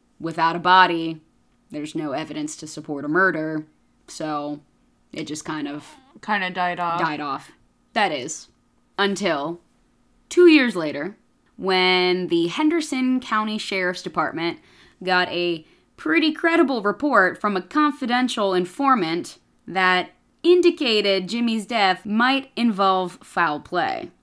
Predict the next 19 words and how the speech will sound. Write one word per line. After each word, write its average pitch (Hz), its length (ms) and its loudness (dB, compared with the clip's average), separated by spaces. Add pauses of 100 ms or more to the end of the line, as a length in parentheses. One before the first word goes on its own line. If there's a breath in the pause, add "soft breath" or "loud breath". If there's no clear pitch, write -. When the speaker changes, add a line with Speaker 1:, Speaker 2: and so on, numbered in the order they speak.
(160)
Speaker 1:
And 196 180 -2
that 320 180 2
informant 311 640 4 (380)
was 190 260 -2
none 330 280 0
other 175 480 0 (100)
than 180 320 0
Robert 302 460 0
Branson, 165 680 -2 (260)
Betty's 247 520 -2
son. 147 560 -8 (380)
Speaker 2:
Oh. 185 680 -10 (380)
Speaker 1:
He 330 260 8
had 302 200 2
told 262 240 -4
cops 214 460 0 (280 loud breath)
the 185 140 0
entire 180 400 2
story. 107 380 -10